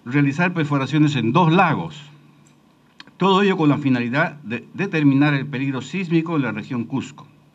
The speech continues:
Posibilitará determinar la posible magnitud del impacto de los sismos máximos que pudieran ocurrir e identificar zonas vulnerables.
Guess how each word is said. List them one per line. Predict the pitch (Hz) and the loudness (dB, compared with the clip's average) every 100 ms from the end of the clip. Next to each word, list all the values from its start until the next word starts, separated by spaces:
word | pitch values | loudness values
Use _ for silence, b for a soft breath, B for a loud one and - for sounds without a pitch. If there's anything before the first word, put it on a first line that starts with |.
| _ b b b b b b _ | _ b b b b b b _
Posibilitará | 208 208 180 160 147 165 208 | -2 -2 0 0 0 0 0
determinar | 180 165 147 160 | -2 2 4 4
la | 160 147 | 2 -2
posible | - 147 - 226 208 196 | 0 -2 -2 -4 -2 0
magnitud | 160 151 147 151 202 | 2 4 4 2 -2
del | 160 | 0
impacto | 139 127 127 190 185 - | 0 -2 -2 -4 -4 -4
de | 156 | -2
los | 127 | -2
sismos | - 165 139 123 110 | -4 0 0 0 -2
máximos | 143 190 196 - 156 156 | 0 2 0 -4 -2 -2
que | 147 147 | 0 -2
pudieran | 147 147 185 233 214 | 2 2 2 2 2
ocurrir | 165 143 156 240 170 - - B B B B B - | 0 0 0 0 -2 -4 -16 B B B B B -6
e | 180 | -2
identificar | 180 160 147 139 - - 156 | 2 4 4 2 -6 -6 -6
zonas | - 156 143 147 | 0 2 4 2
vulnerables. | 120 127 107 104 92 76 73 | -2 0 2 0 -2 -6 -14